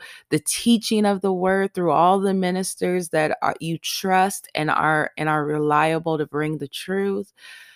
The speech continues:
Ask him to show you where it has shined in opportunities he has given you with others,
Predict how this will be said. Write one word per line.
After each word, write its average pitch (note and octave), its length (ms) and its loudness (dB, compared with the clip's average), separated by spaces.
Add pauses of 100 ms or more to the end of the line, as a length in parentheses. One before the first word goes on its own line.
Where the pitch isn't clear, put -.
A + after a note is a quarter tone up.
(2500)
Ask A3+ 380 2
him A#3+ 140 2
to G3+ 120 -4
show F#3+ 420 0
you F#3+ 280 0
where E3+ 800 0 (2000)
it F#3+ 140 2
has F3+ 220 0
shined F3 640 2
in D3+ 240 -2
opportunities D3+ 1080 -2
he D#3+ 100 -4
has C#3 220 -2
given - 460 -4
you - 320 -12 (400)
with D#3 240 2
others, - 640 0